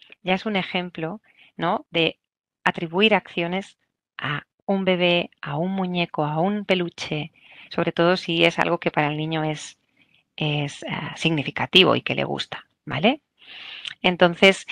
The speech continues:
este juego más de simulación está muy profundamente conectado, sabemos, con fenómenos como el lenguaje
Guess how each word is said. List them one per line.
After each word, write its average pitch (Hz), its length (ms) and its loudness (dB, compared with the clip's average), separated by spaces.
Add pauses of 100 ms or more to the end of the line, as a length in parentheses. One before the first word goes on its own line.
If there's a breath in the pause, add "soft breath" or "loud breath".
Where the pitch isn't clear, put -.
(220 loud breath)
este - 560 6
juego 208 760 4 (100)
más 170 260 0
de 180 80 -6
simulación 165 1000 -2 (560 loud breath)
está 175 460 4 (120)
muy 190 520 -2
profundamente 175 600 -6
conectado, 160 600 -4
sabemos, 151 420 -8
con 160 180 -10
fenómenos 156 500 -6
como 156 240 -4
el 156 80 -4
lenguaje 156 560 0